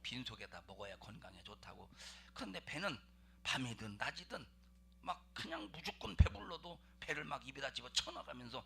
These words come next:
아, 소화된다고 막 미기네? 사과를 그렇게 미기는 사람은 없잖아요. 분나. 사과는 꼭 보니까 밤에는 먹지 마라, 아침에만 먹어라, 저녁에 먹는 사과는 독사가다,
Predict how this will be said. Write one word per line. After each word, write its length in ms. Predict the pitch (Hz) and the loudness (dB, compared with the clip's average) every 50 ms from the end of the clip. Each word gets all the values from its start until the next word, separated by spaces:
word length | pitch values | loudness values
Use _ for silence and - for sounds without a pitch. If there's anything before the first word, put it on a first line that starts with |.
| - - | -8 -6
아, 180 | - 147 139 - | 0 2 2 12
소화된다고 580 | - - - - - - 180 151 - 120 113 117 | 12 12 12 12 12 4 -2 -4 -4 -4 -4 -4
막 180 | 113 107 104 98 | -6 -6 -6 -6
미기네? 420 | 117 123 - 139 123 139 - - - - - - - - - - - - - - - | -8 -8 -6 -6 -8 -8 -8 -10 -14 -18 -20 -20 -20 -20 -20 -20 -20 -20 -18 -4 0
사과를 340 | - - - - 226 220 208 | 2 2 4 4 4 2 2
그렇게 240 | 180 175 180 175 | 0 -2 -2 -4
미기는 300 | 160 147 147 160 160 160 147 | -6 -4 -2 -2 -2 -2 -2
사람은 280 | 135 123 127 127 127 135 | -4 -4 -4 -4 -6 -6
없잖아요. 460 | 135 - - 170 127 113 98 90 90 90 - - - - - - - - - - - - - - - - - - - - - - - - - - - - - - - - | -6 -2 -2 -2 -2 -2 -6 -8 -12 -14 -18 -20 -20 -20 -20 -20 -20 -20 -20 -20 -20 -20 -20 -20 -20 -20 -20 -20 -20 -20 -20 -20 -20 -20 -20 -20 -20 -20 -20 -20 -16 -14
분나. 560 | - - - 113 110 110 107 98 87 85 82 82 - - - - - - - - - - - - - - - - - - - - - - - - - - - - - - - - - - - - - - - - - - | -12 -10 -8 -6 -6 -6 -6 -8 -10 -10 -12 -14 -14 -16 -16 -16 -16 -18 -18 -18 -18 -18 -18 -18 -18 -20 -20 -20 -20 -20 -20 -20 -20 -20 -20 -20 -20 -20 -20 -20 -20 -20 -20 -20 -20 -20 -18 -18 -16 -16 -16 -14 -6 0
사과는 600 | - - 254 - - 226 233 285 277 196 127 113 - - - | 4 4 6 8 8 8 8 8 6 4 2 -2 -8 -14 -6
꼭 540 | - - - 254 247 247 247 254 262 - - | 0 2 4 6 8 10 10 10 10 8 6
보니까 380 | - - 214 233 226 208 196 - | 2 0 0 0 2 0 0 0
밤에는 440 | - - 190 175 180 185 180 170 151 | 0 0 2 2 4 4 4 2 2
먹지 280 | 147 143 - - - 180 | 0 0 0 0 -2 0
마라, 400 | 180 165 147 147 180 175 139 - | 2 4 6 8 8 8 8 6
아침에만 580 | 127 135 - - - 160 165 151 143 135 135 131 | 4 4 4 4 4 4 0 -4 -6 -6 -6 -6
먹어라, 480 | 117 120 127 151 170 190 175 131 95 - - - - - - - - - - - - - | -6 -8 -8 -4 2 4 4 4 4 0 -10 -18 -18 -18 -20 -20 -20 -20 -20 -20 -6 -2
저녁에 400 | - - 139 143 156 156 151 160 | -2 2 4 6 6 6 6 4
먹는 280 | 151 139 131 143 156 160 | 2 2 0 -2 -2 -4
사과는 400 | 135 - 107 127 131 139 147 - | -4 -6 -6 -4 -4 -4 -4 -6
독사가다, 640 | - - - - - 131 - 151 160 175 147 123 | -10 -10 -8 -6 -6 -4 -4 -4 -2 -2 -2 -2